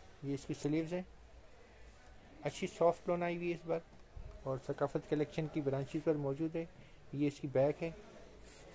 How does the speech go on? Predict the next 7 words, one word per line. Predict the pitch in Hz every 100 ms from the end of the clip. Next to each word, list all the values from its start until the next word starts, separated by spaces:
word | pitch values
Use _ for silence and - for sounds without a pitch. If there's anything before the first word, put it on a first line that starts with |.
| - - - - - - - - - - - - - - - - - - - - - - - - - - - - - - - - - -
शिफॉन | - 147 175
बेम्बर | 156 151 156
का | 156 156
दुपट्टा | 131 143 135
है | 151
इसके | - -
साथ, | - 151